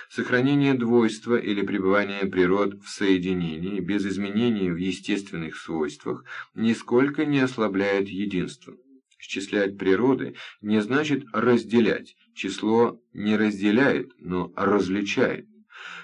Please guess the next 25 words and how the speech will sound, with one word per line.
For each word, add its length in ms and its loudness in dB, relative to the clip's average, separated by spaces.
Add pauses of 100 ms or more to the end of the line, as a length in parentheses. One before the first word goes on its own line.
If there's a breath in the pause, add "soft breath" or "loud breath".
(120)
Природы 560 4
различны, 960 2
но 300 0
не 120 2
раздельны. 760 0 (300)
Единство 720 2
полагается 760 0
соединением. 1000 -2 (440 loud breath)
В 80 -20
соединении 720 0
Христос 600 -2
един, 540 -2 (120)
единая 540 0
ипостась 680 0
или 260 2
лице, 600 -2 (220 loud breath)
или 200 2
индивид, 680 2
или 220 0
субъект. 540 -6 (360 soft breath)
Это 440 0
единство 600 -2
лица 480 0
или 100 -4
субъекта 760 -2